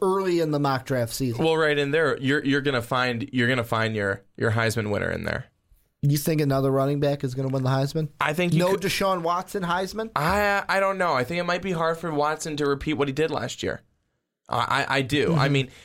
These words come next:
Speaker 2: he, Clemson would have to have another phenomenal season like they did this past year. Will they be back there to try and win it all this year? I don't know. I think they're really gonna have to have a good year. And could they? Sure.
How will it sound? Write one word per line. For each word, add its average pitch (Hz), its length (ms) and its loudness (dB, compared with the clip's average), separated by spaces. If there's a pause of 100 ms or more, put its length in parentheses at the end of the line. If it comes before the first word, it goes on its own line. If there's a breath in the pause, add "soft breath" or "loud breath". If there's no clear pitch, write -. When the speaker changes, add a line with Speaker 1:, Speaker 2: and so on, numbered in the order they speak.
(360 loud breath)
Speaker 2:
he, 147 400 0
Clemson 170 400 -2
would 175 100 2
have 151 200 0
to 147 100 0
have 135 160 2
another 131 240 0
phenomenal 127 480 0
season 117 460 0
like 113 160 0
they 117 120 2
did 117 220 0
this 120 140 0
past - 540 -6
year. 101 240 0 (480 loud breath)
Will 127 120 2
they - 120 4
be 131 140 0
back 120 440 -2
there 156 200 2
to 135 580 0 (960 soft breath)
try 143 240 0
and 127 100 0
win 135 100 4
it 131 80 2
all 131 160 2
this 165 260 -4
year? 196 300 -2 (680)
I 139 80 0
don't 147 100 0
know. 147 120 2
I 113 60 2
think 127 140 -2
they're 131 100 2
really 139 340 2
gonna 131 180 0
have 120 160 -2
to 123 80 0
have 113 160 0
a 110 60 -2
good 110 160 -2
year. 113 320 -2 (260)
And 113 280 0
could 139 220 0
they? 165 240 0
Sure. 160 460 -2